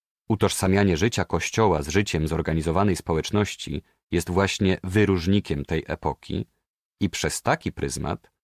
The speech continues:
należy ją interpretować. W okresie tym tylko ortodoksyjny katolik mógł być w pełni obywatelem zachodnich społeczeństw.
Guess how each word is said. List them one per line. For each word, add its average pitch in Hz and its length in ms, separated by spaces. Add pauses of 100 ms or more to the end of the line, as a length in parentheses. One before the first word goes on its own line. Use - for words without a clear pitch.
(120)
należy 82 380
ją 82 340
interpretować. 87 960 (840)
W 95 80
okresie 98 420
tym 82 380 (200)
tylko 175 460
ortodoksyjny 151 840
katolik - 680 (300)
mógł 87 280
być 85 180
w - 160
pełni 110 420
obywatelem 90 640
zachodnich 80 540
społeczeństw. - 880